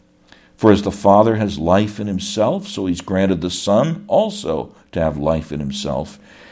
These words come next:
And he's given him authority to execute judgment because he's the Son of Man. Don't marvel at this. For an hour is coming when all who are in the tombs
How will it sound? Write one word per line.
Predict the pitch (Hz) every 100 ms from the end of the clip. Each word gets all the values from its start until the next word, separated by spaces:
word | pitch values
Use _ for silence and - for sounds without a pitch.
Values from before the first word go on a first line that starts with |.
| -
And | -
he's | 101 101
given | 120 113
him | 107
authority | 98 - 135 156 156 110
to | 101 -
execute | 117 - - - 110 69
judgment | - 113 175 135 80 82
because | 107 98 104 -
he's | 95
the | 92
Son | - 107 139
of | 95
Man. | 120 127 110 - -
Don't | 117 208 -
marvel | - 214 131 76
at | -
this. | 64 - - - _ _ _ _ _ _ _
For | -
an | 104 101
hour | 131 202 156 120
is | 101 -
coming | - 127 123 120
when | 95 98 -
all | 123 156 170 151
who | 131
are | 127
in | 107 113 107
the | 95
tombs | 95 - - 190 220 196 104 67 - - - -